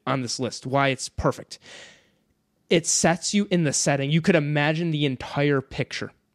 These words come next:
the visualization there of where our character is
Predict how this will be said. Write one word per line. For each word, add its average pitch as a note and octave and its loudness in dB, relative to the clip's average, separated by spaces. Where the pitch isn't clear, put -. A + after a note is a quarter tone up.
the E3 2
visualization D3+ 4
there B2 -2
of C3+ 2
where D#3 8
our C#3+ 4
character C#3 0
is C#3 -2